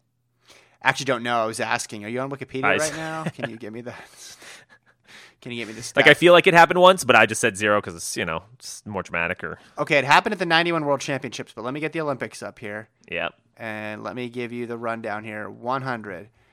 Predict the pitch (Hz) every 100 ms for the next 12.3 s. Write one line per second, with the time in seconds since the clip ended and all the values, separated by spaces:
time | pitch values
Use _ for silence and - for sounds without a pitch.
0 | _ - 127 117 113 113 110 110 - 110
1 | - 110 - 117 104 107 - 151 151 156
2 | 110 87 101 101 101 82 80 80 80 127
3 | 127 151 180 180 143 127 131 135 135 139
4 | 139 170 156 135 113 113 143 - _ _
5 | _ _ - _ _ _ _ _ _ _
6 | _ _ _ 147 127 131 165 190 185 170
7 | 175 185 160 151 135 - 131 139 156 143
8 | - 165 160 160 156 - _ _ _ _
9 | _ _ _ _ _ _ _ _ _ _
10 | 143 135 117 90 _ _ _ _ - 127
11 | 123 101 - _ _ - 151 95 76 -
12 | - 127